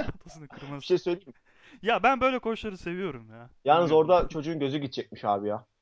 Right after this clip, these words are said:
Speaker 2: Ya ben onu gördüm de o parçalardan bir tanesi direkt kafasını sıyırıp geçiyor. Olsaydı biraz facia <laughs> olurdu da. Ya
Speaker 1: Çok dellendi
Speaker 2: Aynen.
Speaker 1: ama.
Speaker 2: Ben o maçı da izledim. Biraz haklıydı da Efes çok lakayt başladı. Direkt patlattı. Daha ilk molada oldu bir de o olay.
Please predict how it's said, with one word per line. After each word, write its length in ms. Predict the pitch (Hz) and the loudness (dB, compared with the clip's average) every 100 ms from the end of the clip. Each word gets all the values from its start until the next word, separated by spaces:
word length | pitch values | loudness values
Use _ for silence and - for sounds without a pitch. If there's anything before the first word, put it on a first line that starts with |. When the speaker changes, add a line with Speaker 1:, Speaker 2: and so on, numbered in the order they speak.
| - | 2
Speaker 2:
Ya 140 | 120 | 4
ben 40 | 131 | 6
onu 320 | 131 147 139 | 2 2 2
gördüm 360 | 131 131 185 208 | 4 4 4 6
de 240 | 151 127 _ _ _ | 6 4 _ _ _
o 160 | 127 123 | 2 6
parçalardan 560 | 147 135 147 147 156 | 6 6 4 4 2
bir 40 | 160 | 2
tanesi 500 | 160 139 131 185 147 | 2 2 2 2 4
direkt 220 | 160 - | 2 2
kafasını 360 | 139 135 180 | 0 0 0
sıyırıp 320 | 143 135 151 - | -2 0 0 2
geçiyor. 400 | 123 - 139 120 - _ _ _ - | 0 4 4 4 -6 _ _ _ 6
Olsaydı 520 | 127 127 180 170 156 | 8 8 8 8 8
biraz 260 | 156 160 | 8 8
facia 400 | - 147 117 135 | 10 10 10 8
<laughs> 80 | 190 | 10
olurdu 360 | 160 165 170 202 | 10 6 0 -2
da. 220 | 240 240 _ _ _ | -2 -4 _ _ _
Ya 180 | 320 196 - - - _ _ _ | 0 0 -2 -16 -20 _ _ _
Speaker 1:
Çok 260 | - 156 139 | -10 -8 -6
dellendi 220 | 135 131 | -4 4
Speaker 2:
Aynen. 260 | 123 151 113 | 6 6 4
Speaker 1:
ama. 200 | 110 110 - _ _ | -2 -20 -20 _ _
Speaker 2:
Ben 120 | 151 170 | 8 8
o 60 | |
maçı 260 | 170 160 226 | 8 6 2
da 40 | |
izledim. 500 | 208 151 170 165 160 - _ - | 0 2 6 6 4 -2 _ 4
Biraz 220 | 175 180 | 6 8
haklıydı 460 | 165 151 170 208 185 | 6 4 2 2 6
da 220 | 120 - - - - - | 6 4 -6 -20 -20 -4
Efes 280 | 135 185 160 | -2 0 0
çok 300 | - 143 - | 0 -2 6
lakayt 480 | 135 135 151 151 - | 6 8 8 6 6
başladı. 500 | 247 - 214 226 254 - - _ | 4 6 6 6 4 -2 -20 _
Direkt 260 | 220 277 - | 6 8 8
patlattı. 640 | 190 175 185 185 - 254 160 | 4 6 4 4 4 4 6
Daha 160 | 165 | 8
ilk 160 | 214 220 | 8 6
molada 260 | 190 139 | 6 6
oldu 240 | 120 113 117 | 4 -2 -4
bir 60 | |
de 60 | 117 | 0
o 20 | |
olay. 280 | 120 143 277 | 0 0 -4